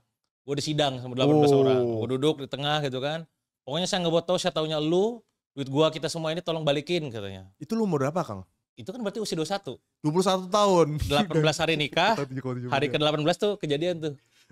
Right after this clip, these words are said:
Speaker 2: Iya.
Speaker 1: Bangkrut besar itu yang rugi besar. Nah, saya di sidang, semua orang pada nanggih saya, "Pokoknya saya gak mau tahu, saya taunya lu,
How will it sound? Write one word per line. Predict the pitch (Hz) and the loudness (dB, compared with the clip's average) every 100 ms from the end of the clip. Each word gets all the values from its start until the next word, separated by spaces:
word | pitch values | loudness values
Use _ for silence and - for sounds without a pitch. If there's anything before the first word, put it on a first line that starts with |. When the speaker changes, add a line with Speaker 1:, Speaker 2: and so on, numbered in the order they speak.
| - | -20
Speaker 2:
Iya. | - 131 117 110 | -10 -6 -4 -6
Speaker 1:
Bangkrut | 127 127 151 156 143 | -6 -2 0 -2 -6
besar | 135 160 156 | 0 0 0
itu | 151 | -2
yang | 156 151 | -2 -2
rugi | 135 139 | -4 -6
besar. | 127 147 185 202 - _ _ | -4 -2 -2 -6 -16 _ _
Nah, | 123 | -8
saya | 120 143 | -4 -2
di | 143 | -2
sidang, | 151 165 208 214 | 0 2 2 -2
semua | 175 156 | -2 0
orang | 160 | 0
pada | 143 156 | 0 -2
nanggih | 156 160 156 | -2 -4 -2
saya, | 165 175 | 0 -2
"Pokoknya | 175 170 196 | -2 -6 -6
saya | 196 | -4
gak | 170 165 | -4 -4
mau | |
tahu, | 160 170 185 | -4 -6 -4
saya | 185 | -4
taunya | 170 156 147 | -4 -4 -4
lu, | 147 175 190 | -4 -2 -4